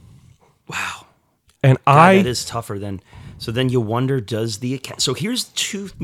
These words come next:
Speaker 1: two
Speaker 2: I think, my predict, I think there's a better chance Gosling gets nominated for, if one of them is getting snubbed, it's gonna be Margot Robbie.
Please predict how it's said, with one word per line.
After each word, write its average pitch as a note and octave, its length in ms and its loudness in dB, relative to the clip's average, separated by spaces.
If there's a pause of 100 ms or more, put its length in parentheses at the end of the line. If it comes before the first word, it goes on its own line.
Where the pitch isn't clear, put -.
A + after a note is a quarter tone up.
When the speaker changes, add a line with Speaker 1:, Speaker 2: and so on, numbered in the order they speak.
(280)
Speaker 1:
two D#3 420 -8 (580)
Speaker 2:
I D3 200 6
think, - 460 4 (400)
my D3 160 6
predict, A#2+ 340 2
I D3+ 160 8
think D#3+ 240 2
there's B2 180 2
a A#2 40 0
better C#3 400 6
chance C#3 400 -2
Gosling B2 440 4
gets A2 180 -4
nominated A2+ 580 2
for, A#2 500 4
if E3 160 4
one E3 200 8
of F#3 80 -4
them F3+ 120 0
is C#3+ 100 -4
getting C#3 200 2
snubbed, A#2 380 2
it's - 140 -8
gonna A2 180 2
be G2+ 100 0
Margot F#2+ 260 2
Robbie. D#2+ 360 2